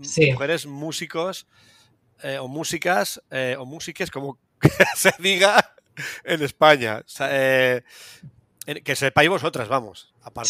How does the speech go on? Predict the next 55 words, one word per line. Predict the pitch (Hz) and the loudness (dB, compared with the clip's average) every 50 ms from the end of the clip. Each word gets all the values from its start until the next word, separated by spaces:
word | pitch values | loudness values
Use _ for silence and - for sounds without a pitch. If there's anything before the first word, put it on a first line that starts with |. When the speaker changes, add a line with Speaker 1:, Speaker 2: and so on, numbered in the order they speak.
| 202 | 2
Speaker 1:
Sí, | 165 | 6
no, | 165 185 185 | 8 6 8
no, | 165 160 156 | 6 6 4
no, | 160 160 | 4 4
Speaker 2:
Pero | 160 160 139 143 | 4 4 4 4
Speaker 1:
no, | 147 156 | 4 4
no, | 147 139 | 4 4
Speaker 2:
hay | 147 | 4
Speaker 1:
no, | 160 | 4
o | 147 127 | 4 4
Speaker 2:
muchas | 120 - | 2 4
Speaker 1:
sea, | 156 - - 143 | 6 6 6 6
Speaker 2:
más. | 143 127 113 107 - - | 4 -2 -4 -8 -14 -18
Speaker 1:
o | - | 0
sea, | - 160 - - | 4 6 6 6
hay | - 127 131 | 6 4 0
muchísimas | 135 139 135 - 156 131 165 - - | 0 0 0 0 -2 0 2 4 4
Speaker 2:
Muchísimas | 139 220 196 165 190 202 170 | 4 4 4 6 6 6 6
Speaker 1:
más. | 170 156 | 6 4
Speaker 2:
más, | - - | 4 4
ya | 147 135 | 4 4
lo | 135 127 | 4 4
Speaker 1:
Es | - | 4
Speaker 2:
sé, | 156 151 | 4 6
ya | - 170 | 6 6
lo | - | 4
Speaker 1:
decir, | - 185 170 156 127 120 | 4 4 4 4 2 0
Speaker 2:
sé. | - - - - _ | -8 -14 -20 -8 _
Speaker 1:
ya | 147 165 156 | 2 4 6
te | 156 170 | 6 6
digo | 170 175 196 208 | 6 8 6 6
que | 196 180 | 6 4
es | 156 - | 2 2
que | - 180 180 175 | 4 2 2 2
la, | 165 156 143 135 135 135 135 131 135 - | 0 -2 -2 0 0 2 2 2 2 2
el, | - 147 135 135 135 143 151 135 | 2 0 2 2 0 -2 -2 -2
la | 131 120 | 0 0
cantidad | - 127 127 131 143 147 147 | 0 0 2 2 6 8 8
de | 151 151 | 8 8
mujeres | 151 156 151 - 175 175 156 - | 8 6 4 4 4 4 2 2
que, | - 165 156 156 156 147 | 4 4 4 4 2 -2
o | 139 | -6
sea, | - 165 - - | -8 -10 -8 0
Raquel | 160 175 - - 202 214 | 2 2 4 4 4 2
se | 214 - 247 | 4 6 6
dedicó | 240 226 208 214 214 220 220 240 233 - - _ - - _ | 8 8 6 6 6 6 4 4 4 0 -6 _ -20 -2 _
a | - - - | 2 4 6
pagarse | - 143 143 160 - 208 - - 208 202 214 220 | 6 6 8 8 6 6 6 6 6 8 8 8
ella | - - - - - - | 6 6 4 2 2 -2
viajes | - 135 127 147 185 226 233 226 - 202 240 - - - _ _ | -6 0 4 6 6 6 6 4 2 0 0 -2 -6 -10 _ _
por | - - 143 131 | 0 0 2 2
las | 131 123 120 | 2 0 0
Speaker 2:
Ujú. | 123 123 | 0 -2
Speaker 1:
distintas | 123 - 175 175 190 202 214 - | -6 -4 -2 -2 0 2 0 0
provincias, | - - 196 196 202 226 233 233 226 202 214 240 240 - | 2 4 4 4 6 4 2 2 2 2 2 2 2 -2